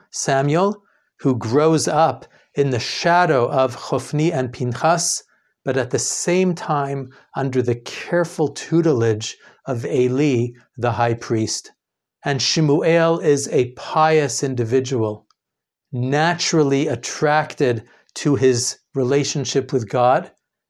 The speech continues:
and fully devoted to the process of spiritual growth.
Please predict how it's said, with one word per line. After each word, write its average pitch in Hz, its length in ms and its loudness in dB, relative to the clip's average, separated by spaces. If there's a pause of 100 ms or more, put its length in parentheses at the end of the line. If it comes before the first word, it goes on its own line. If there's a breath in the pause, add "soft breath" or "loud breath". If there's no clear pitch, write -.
(420)
and 135 240 -2
fully 170 540 2
devoted 127 1000 2 (240 soft breath)
to 131 160 -2
the 117 120 -2
process 143 920 0 (240 soft breath)
of 113 160 -4
spiritual 131 720 0
growth. 107 580 -2